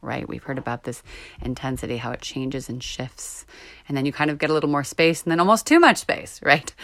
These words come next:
But, uh, I, I remember it very clearly. I remember thinking, like, "How can I be this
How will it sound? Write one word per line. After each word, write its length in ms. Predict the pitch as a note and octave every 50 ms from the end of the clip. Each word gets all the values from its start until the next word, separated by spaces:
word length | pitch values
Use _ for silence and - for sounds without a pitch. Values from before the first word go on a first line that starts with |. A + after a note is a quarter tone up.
| - - - - - - - -
But, 380 | E3 D3+ E3+ E3 E3+ F3 - - - _ -
uh, 460 | F3 F3+ F3+ F3 F3 F3 F3+ - - _ -
I, 300 | - E3 F3+ G3 G#3 G#3
I 260 | F#3+ G3 - - - G3
remember 400 | F#3 F#3+ G3 G3 F#3 D#3 C3+ -
it 200 | - - - -
very 220 | D3+ C#3 C#3 C#3
clearly. 340 | - - D3 C#3 C#3 C#3 C3+
I 40 | C3
remember 280 | B2+ C#3+ C#3 C#3+ C#3+
thinking, 420 | C#3 - - E3+ F3+ E3 - C#3 C3
like, 200 | C3 B2+ C3 -
"How 180 | - - -
can 180 | - - A3 -
I 100 | - A#3
be 180 | G#3 G3+ G3+ G3+
this 260 | F#3 F3+ E3+ F3